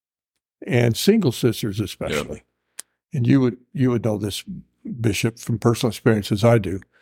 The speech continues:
Speaker 1: uh, is that it's harder for single sisters to find their way into the Ward family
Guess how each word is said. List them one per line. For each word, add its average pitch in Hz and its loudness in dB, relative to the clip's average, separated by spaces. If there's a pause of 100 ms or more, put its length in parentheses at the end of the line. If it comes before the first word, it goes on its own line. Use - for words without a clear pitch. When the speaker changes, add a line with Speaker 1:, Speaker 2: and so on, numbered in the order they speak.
(640)
Speaker 1:
uh, 113 6
is 131 4
that 139 6
it's 123 0
harder 175 4
for 117 4 (460)
single 131 2
sisters - -4
to 107 -6
find 120 2
their 117 2
way 101 0 (760)
into 113 2 (560)
the 120 4
Ward 113 4
family 95 -4